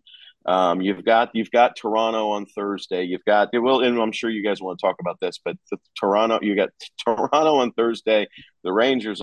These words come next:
on Saturday. You've got three against Toronto coming up. Um, they're gonna have to make up for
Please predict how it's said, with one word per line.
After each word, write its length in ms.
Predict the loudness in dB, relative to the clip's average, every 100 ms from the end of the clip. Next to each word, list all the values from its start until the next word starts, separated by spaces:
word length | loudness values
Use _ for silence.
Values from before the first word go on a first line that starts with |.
| -10
on 160 | -8 -8
Saturday. 680 | -2 4 6 6 2 -2 -2
You've 220 | -6 -4
got 180 | -4 -4 _
three 280 | -8 -2 -2
against 420 | -2 -4 -10 -12 -8
Toronto 480 | -4 -2 -2 -4 -6
coming 260 | -6 -4 -2
up. 180 | -2 -2 _ _ -20 _ _ _
Um, 540 | 0 2 2 0 -2 -8 -16 -20 -20 _
they're 140 | -2 2
gonna 180 | 2 2
have 160 | 0
to 80 | -2
make 320 | -2 -2 -2 -6
up 160 | -6 -6
for 120 | -6